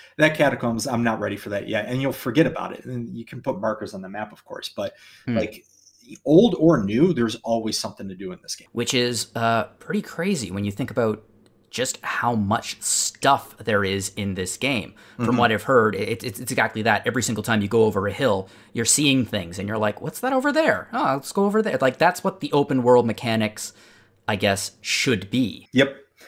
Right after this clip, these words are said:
Speaker 1: Yeah, so there were a few cases in the Dark Souls series where people have these memorable experiences, like the first time you see Anor Londo. It's like, "Whoa, what is that?" And, like, you're gonna go to that castle, and it's very exciting. And Anor Londo's a thing. All Souls fans know that.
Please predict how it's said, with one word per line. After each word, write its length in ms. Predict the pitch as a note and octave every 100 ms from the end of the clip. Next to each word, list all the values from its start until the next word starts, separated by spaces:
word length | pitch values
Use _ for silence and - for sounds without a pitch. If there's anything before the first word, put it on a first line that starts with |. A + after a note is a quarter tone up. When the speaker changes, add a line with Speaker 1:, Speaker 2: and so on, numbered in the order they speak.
| - _
Speaker 1:
Yeah, 240 | C#3+ C#3 B2+
so 220 | - E3+
there 140 | F3+
were 200 | D4+ G#3+
a 40 | B2+ -
few 100 | D3+
cases 320 | - B2 B2+
in 80 | A2+
the 80 | G#2+
Dark 180 | G#2+ G#2+
Souls 200 | A2 -
series 340 | G#2+ G#2 G#2+
where 120 | G#2+
people 420 | - - - A2 A2
have 260 | A#2+ F#2+ - -
these 200 | A#2 G2+
memorable 560 | G2 G2+ G#2+ G#2 G#2 G2
experiences, 540 | - G2 F#2 - G#2+
like 140 | G#2 -
the 60 |
first 300 | - G#2+ G2
time 140 | A2 G2
you 40 |
see 200 | - A2
Anor 300 | G2+ G2+ F#2+
Londo. 440 | F#2+ G2 F#2+ - - - -
It's 100 | -
like, 160 | A2+ G2+ -
"Whoa, 480 | G2 A2 C3+ C3 A#2
what 200 | A2 B2
is 160 | A#2+ G#2
that?" 340 | A2+ A#2+ A2+ A2
And, 120 | G#2
like, 200 | A2 A#2+
you're 100 | B2
gonna 160 | D3 B2 C3+
go 80 |
to 60 | B2
that 180 | A2 G#2
castle, 300 | B2 A2 A2
and 80 | G#2
it's 80 | A2
very 180 | A2
exciting. 540 | F2+ - C3 A#2 F#2 F#2 - - - _
And 260 | A2+ A2+ A#2
Anor 300 | C3+ B2+ A2+
Londo's 400 | G#2+ A2 G#2 -
a 60 | G#2
thing. 400 | - A2 F2 F#2 A2 -
All 160 | G#2+ G#2
Souls 320 | - G2+ -
fans 260 | G2 F#2 G#2+
know 160 | G#2
that. 240 | F#2 F#2